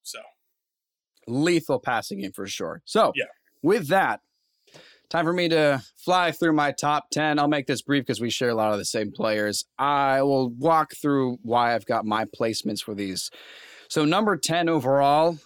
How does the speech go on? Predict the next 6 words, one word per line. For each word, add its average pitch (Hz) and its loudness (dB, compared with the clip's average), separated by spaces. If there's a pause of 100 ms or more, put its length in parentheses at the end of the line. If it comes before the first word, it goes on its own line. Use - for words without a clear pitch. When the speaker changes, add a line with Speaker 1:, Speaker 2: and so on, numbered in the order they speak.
(340)
Speaker 2:
is 143 0
Jahmyr 127 0
Gibbs 107 -4
for 113 -6
me. 90 -4 (280)
Uh, 113 0